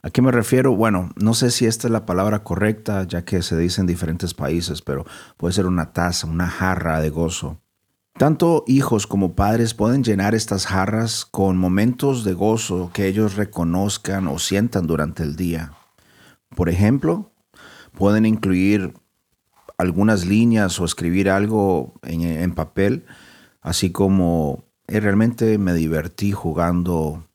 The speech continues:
carros, jugando muñecas". O su hijo también puede dibujar una, una foto, un dibujo, eh, explicando o, o, o describiendo ese momento que les trajo gozo.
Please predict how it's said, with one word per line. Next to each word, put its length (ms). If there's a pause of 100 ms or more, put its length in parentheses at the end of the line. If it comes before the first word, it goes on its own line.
(640)
carros, 600 (420)
jugando 480
muñecas". 800 (800)
O 400 (340)
su 220
hijo 280
también 340
puede 380
dibujar 480
una, 600 (720)
una 180
foto, 380
un 220
dibujo, 520 (560)
eh, 440 (100)
explicando 1000
o, 320
o, 680
o 60
describiendo 720
ese 160
momento 500
que 140
les 240
trajo 400
gozo. 480